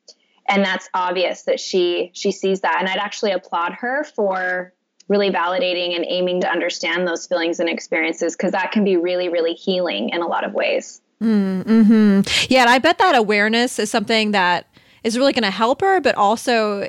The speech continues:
Speaker 2: it has some sting to it 'cause she's, like, aware of all of it, you know? She's aware
Speaker 1: Oh,
Speaker 2: of
Speaker 1: yeah.
Speaker 2: all the, like, goop in there. Um, but I agree. I think it's really, um,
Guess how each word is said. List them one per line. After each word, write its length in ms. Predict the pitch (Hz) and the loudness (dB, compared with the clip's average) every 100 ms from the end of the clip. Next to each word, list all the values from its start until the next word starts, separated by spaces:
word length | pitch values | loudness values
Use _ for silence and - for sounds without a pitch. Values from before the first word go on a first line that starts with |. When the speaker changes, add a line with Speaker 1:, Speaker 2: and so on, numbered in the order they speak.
| - | -4
Speaker 2:
it 140 | 214 | -4
has 360 | 233 214 208 - | 0 0 -2 -6
some 200 | - 240 | -6 -4
sting 440 | 233 - 247 226 240 | -4 -2 0 2 0
to 180 | - 190 | -2 -2
it 260 | 175 - - | -2 -6 -8
'cause 460 | 214 196 - - - | -6 -6 -10 -10 -6
she's, 280 | 240 220 233 | -4 -2 -2
like, 120 | 233 | 0
aware 420 | 254 247 392 453 | 2 2 2 0
of 100 | 202 | -2
all 180 | 185 175 | -6 -8
of 100 | 175 | -8
it, 220 | 160 143 | -10 -10
you 100 | 202 | -10
know? 220 | 208 208 | -6 -6
She's 220 | 262 214 | -8 -10
aware 340 | 220 196 202 214 | -10 -6 -2 0
Speaker 1:
Oh, 40 | |
Speaker 2:
of 60 | 160 | 0
Speaker 1:
yeah. 220 | 151 202 | 0 2
Speaker 2:
all 160 | 214 220 | 2 2
the, 120 | 208 | 0
like, 220 | 180 180 | -2 -4
goop 280 | 190 247 254 | -4 -4 -2
in 120 | 208 | -2
there. 380 | 196 185 185 202 - - - _ | -2 -2 -2 -4 -8 -18 -20 _
Um, 400 | 202 196 190 196 | 0 2 0 0
but 180 | 240 214 | 0 2
I 100 | 254 | 0
agree. 320 | 233 240 220 | 0 -2 0
I 100 | 208 | -2
think 280 | - 240 - | -4 -6 -6
it's 260 | 202 - | -10 -8
really, 540 | 202 208 208 202 208 202 - - _ _ | -6 -4 -2 0 -2 -4 -14 -20 _ _
um, 600 | 208 196 185 180 185 214 | -2 0 0 -4 -8 -12